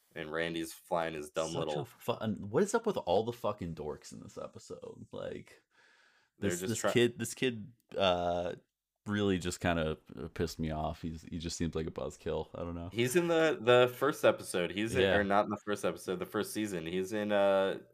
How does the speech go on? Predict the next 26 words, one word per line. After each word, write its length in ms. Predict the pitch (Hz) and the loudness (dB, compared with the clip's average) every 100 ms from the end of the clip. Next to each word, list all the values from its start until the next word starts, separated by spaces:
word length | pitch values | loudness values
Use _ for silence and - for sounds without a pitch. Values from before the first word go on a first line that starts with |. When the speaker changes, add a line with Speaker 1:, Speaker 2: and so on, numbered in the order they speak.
| _ - | _ -2
Speaker 2:
Order 160 | 101 107 | 2 4
Speaker 1:
Order 120 | 107 | 4
Speaker 2:
of 60 | |
Speaker 1:
of 60 | 101 | 2
the 60 | 92 | 0
Speaker 2:
Straight 120 | 87 | 0
Speaker 1:
Straight 220 | 104 87 98 | 0 0 0
Speaker 2:
Arrow. 400 | 104 95 78 - - - 92 | 0 -2 -6 -12 -20 -18 -10
Speaker 1:
Arrow. 200 | 85 85 | -8 -2
Speaker 2:
Yeah. 60 | 87 | 4
Speaker 1:
Uh, 220 | 92 180 - - - - - | 4 4 -6 -10 -12 -10 -10
<laughs> 80 | - - _ _ _ _ _ _ - | -12 -16 _ _ _ _ _ _ -6
and 100 | 92 | -2
he's 160 | 101 101 | -2 -2
a 60 | |
little 280 | 101 110 104 | 0 0 0
narc 360 | 92 90 104 95 | 2 2 0 -2
then, 340 | 92 98 90 | -4 -2 -6
too. 400 | - 107 95 71 - - - - | -6 -4 -4 -6 -14 -20 -18 -10
Speaker 2:
Yeah. 200 | 90 87 | -10 0
Speaker 1:
But, 360 | 90 85 85 - _ _ - | 2 4 2 -4 _ _ -2
um, 640 | 87 87 80 78 73 73 73 _ _ _ 85 | 2 2 2 -4 -8 -14 -18 _ _ _ -4
basically, 680 | 98 95 95 95 90 90 87 | -2 -2 -4 -2 0 0 0
they're 240 | 90 82 | -4 -6
just 220 | 76 76 | -8 -10
like 200 | 78 76 | -10 -10